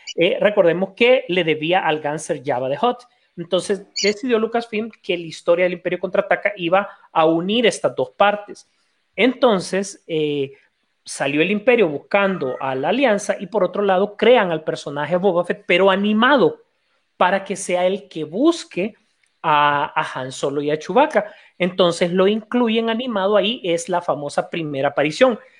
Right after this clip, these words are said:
La gente nos volvimos locos con este personaje del cual no sabíamos nada. Kenner decide lanzarse a tirarlo como promoción, ¿verdad? Y ahí es donde sale la leyenda del primer Boba Fett que con un misil le daba a los niños así. Bueno,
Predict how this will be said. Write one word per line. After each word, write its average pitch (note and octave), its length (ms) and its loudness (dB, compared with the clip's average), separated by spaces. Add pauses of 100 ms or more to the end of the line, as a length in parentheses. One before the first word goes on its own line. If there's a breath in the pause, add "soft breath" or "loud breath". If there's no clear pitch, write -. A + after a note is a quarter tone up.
(160 soft breath)
La C4 200 2
gente A3 500 2 (160)
nos F#3 220 0
volvimos D#3+ 480 0
locos G#3 340 0
con C#3 160 -6
este C#3+ 220 -14
personaje F3+ 520 -2
del C#3 140 -4
cual C#3 220 -2
no E3 120 0
sabíamos A3 460 0
nada. G#3 360 2 (800 soft breath)
Kenner G#3+ 480 2
decide D#3+ 400 -6
lanzarse G3 560 -4
a - 40 -6
tirarlo F#3+ 560 0
como C3+ 240 -8
promoción, A3 840 0 (420)
¿verdad? D3+ 440 -4 (180 loud breath)
Y E3+ 120 0
ahí D#3+ 120 2
es E3 80 0
donde F3+ 220 -4
sale E3 260 -2
la F#3 140 0
leyenda D#3+ 360 -2
del E3+ 120 -2
primer D#3 320 -8
Boba F3 220 2
Fett A3+ 180 -6 (160)
que G#3+ 320 0 (260)
con D#3+ 240 2
un F#3 160 -2
misil G#3 540 0
le E3+ 100 6
daba D#3+ 220 2
a - 20 0
los D3+ 160 -2
niños F3+ 320 -10
así. D#4 300 2
Bueno, G#3 300 2